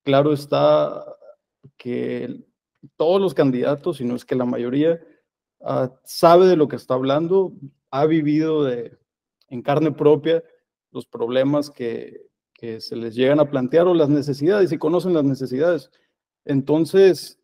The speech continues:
también hay que recordar que usualmente en un, no nada más en un debate, sino en cuestión de políticas públicas,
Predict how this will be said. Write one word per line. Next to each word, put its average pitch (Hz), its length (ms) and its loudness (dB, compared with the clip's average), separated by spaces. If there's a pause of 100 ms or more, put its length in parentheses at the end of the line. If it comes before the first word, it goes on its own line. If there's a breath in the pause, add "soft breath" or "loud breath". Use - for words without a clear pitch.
también 135 260 0
hay 170 80 2
que 190 100 2
recordar 143 480 0
que 143 360 -6 (420)
usualmente 151 920 0
en 139 120 2
un, 143 760 -2 (160)
no 156 200 -2
nada 214 180 4
más 220 180 0
en 202 80 0
un 196 120 0
debate, 165 360 0
sino 123 200 -8
en 127 80 -8
cuestión 131 340 -8
de 151 60 -6
políticas 131 480 -10
públicas, 147 560 -6